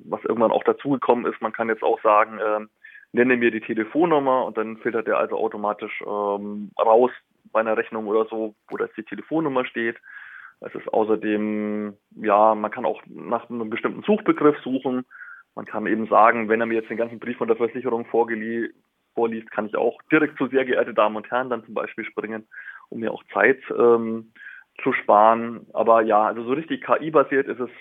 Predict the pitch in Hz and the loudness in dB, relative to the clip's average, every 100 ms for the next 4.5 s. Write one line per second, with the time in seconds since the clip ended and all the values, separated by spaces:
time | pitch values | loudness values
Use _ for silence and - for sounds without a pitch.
0 | - 110 107 113 175 208 - - _ - | -8 -4 -4 0 0 0 -8 -20 _ -20
1 | - _ _ 120 123 127 123 - 117 135 | -20 _ _ -4 -2 -4 -8 -6 0 2
2 | 165 151 - 139 135 143 - - - - | 4 4 2 0 2 0 0 -16 -18 -14
3 | 113 113 98 113 113 120 117 110 107 104 | -6 -2 0 0 -2 -4 -6 -6 -6 0
4 | 101 123 156 160 | 6 6 6 2